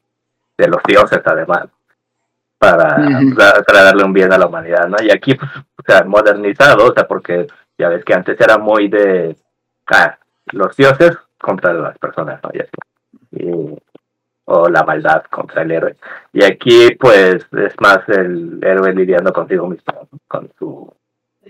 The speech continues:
Speaker 1: con su forma de ser, ¿no? Que no va de acuerdo a,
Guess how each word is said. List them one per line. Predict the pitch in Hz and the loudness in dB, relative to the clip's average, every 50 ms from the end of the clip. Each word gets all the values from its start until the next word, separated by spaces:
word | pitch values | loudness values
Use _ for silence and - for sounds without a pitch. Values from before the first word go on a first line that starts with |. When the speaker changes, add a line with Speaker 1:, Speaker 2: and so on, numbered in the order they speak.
| _ - _ _ | _ -20 _ _
Speaker 1:
con | - 117 | -10 -8
su | - 131 | -8 -4
forma | 135 - 180 185 202 165 | -2 0 2 4 4 4
de | 107 - | 4 2
ser, | - 92 85 - | 0 -2 -2 -2
¿no? | - - | -4 -6
Que | - - - 85 | -6 -6 -10 -8
no | 90 92 87 87 87 85 87 87 87 85 85 85 - 90 | -6 -2 -2 0 0 0 0 0 -2 -4 -4 -4 -2 -2
va | 87 87 87 82 | 0 0 0 -2
de | 78 | -4
acuerdo | 76 - - 90 82 82 80 82 80 | -6 -6 -4 -4 -4 -4 -2 -2 -2
a, | 73 71 73 73 - | -2 -2 -4 -6 -10